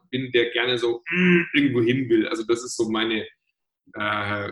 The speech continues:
meine große psychologische, ähm, Bruchstelle, wenn ich zu viel so sch-, zu schnell möchte. Das,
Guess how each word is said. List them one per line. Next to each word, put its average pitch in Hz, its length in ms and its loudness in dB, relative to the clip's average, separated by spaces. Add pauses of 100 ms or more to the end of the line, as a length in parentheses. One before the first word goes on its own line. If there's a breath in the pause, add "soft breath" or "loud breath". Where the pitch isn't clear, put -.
(120)
meine 107 360 -2
große 120 500 0
psychologische, 113 1080 -2 (100)
ähm, 101 400 -10 (420)
Bruchstelle, 127 640 0
wenn 120 120 0
ich 117 140 -6
zu - 140 -8
viel 135 540 -4 (180)
so 123 360 -2
sch-, - 280 -10
zu 131 240 -4
schnell 120 420 0
möchte. 113 560 -4
Das, - 300 -10